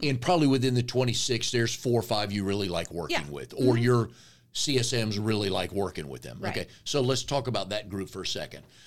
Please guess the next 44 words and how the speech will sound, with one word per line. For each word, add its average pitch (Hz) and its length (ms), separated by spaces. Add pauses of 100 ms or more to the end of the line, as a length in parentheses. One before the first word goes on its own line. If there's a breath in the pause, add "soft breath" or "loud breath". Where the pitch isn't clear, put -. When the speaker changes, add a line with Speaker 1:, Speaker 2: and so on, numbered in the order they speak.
(300 loud breath)
Speaker 1:
They 123 400
will 160 260
tell 139 460
you, 85 600 (260)
if 117 260
you 139 140
were 139 160
to 120 100
list 120 600 (680)
in 120 220
the 110 80
clients 123 520
in 98 100
twenty 120 340
nineteen, 104 440 (260)
twenty 127 260
nineteen, 92 720 (1080)
the 127 120
top 127 320
five 123 300
people 104 300
they 107 160
liked 104 280
working 95 480
with, 90 240
of 92 120
the 95 80
buyers 92 280
or 90 140
the 92 80
sellers, 82 360
doesn't 92 160
Speaker 2:
Mm-hmm. - 40 (160)
Speaker 1:
matter, 240 80 (440 loud breath)
there 127 260
would 131 160
be 120 100
a 113 80
lot 107 220
of 113 80
commonality 104 840
on 101 160
that 92 260
probably, 80 1040